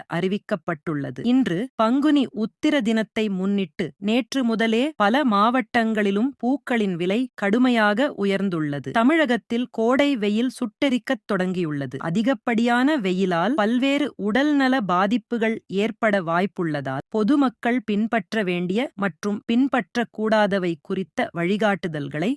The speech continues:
தமிழ்நாடு அரசு வெளியிட்டுள்ளது. விஜய் தலைமையிலான தமிழக வெற்றிக் கழகம் கட்சியின் இரண்டாவது ஆண்டு துவக்க விழா அண்மையில் நடைபெற்றது. அதில் பூத் கமிட்டிகளை வலுப்படுத்துவதற்கான நடவடிக்கைகளை கட்சி நிர்வாகிகள்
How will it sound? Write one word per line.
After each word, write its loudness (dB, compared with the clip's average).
தமிழ்நாடு 2
அரசு -4
வெளியிட்டுள்ளது. -2
விஜய் 0
தலைமையிலான 2
தமிழக 0
வெற்றிக் -4
கழகம் 0
கட்சியின் -6
இரண்டாவது 2
ஆண்டு 0
துவக்க 2
விழா 2
அண்மையில் 0
நடைபெற்றது. -4
அதில் -2
பூத் -2
கமிட்டிகளை 0
வலுப்படுத்துவதற்கான 0
நடவடிக்கைகளை -2
கட்சி -2
நிர்வாகிகள் 2